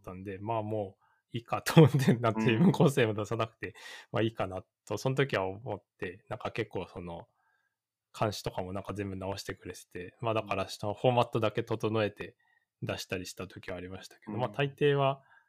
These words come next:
Speaker 1: なんかそのネイティブの人が途中でオーサーとして入ってくれてても、まあ一応英文構成に最後出すみたいな感じにはしてます。
Speaker 2: あ、なるほど。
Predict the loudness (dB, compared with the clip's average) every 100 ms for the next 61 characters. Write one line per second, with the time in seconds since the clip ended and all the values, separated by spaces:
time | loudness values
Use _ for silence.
0 | _ _ -8 -8 -4 0 0 0 -4 -4
1 | -8 -8 -8 -8 -8 -6 -6 -6 -6 -4
2 | -4 -2 -4 -6 -12 -10 -10 -8 -8 -8
3 | -8 -8 -6 -6 -6 -8 -4 -4 -4 -2
4 | 0 0 -2 -6 -4 -4 -4 -8 -8 -10
5 | -8 -8 -10 -12 -14 -18 -18 -20 -18 -14
6 | -14 -14 -16 -18 -20 _ _ -20 -20 _
7 | _ _ _ _ _ _ _ _ _ _
8 | _ _ -20 -20 -20 _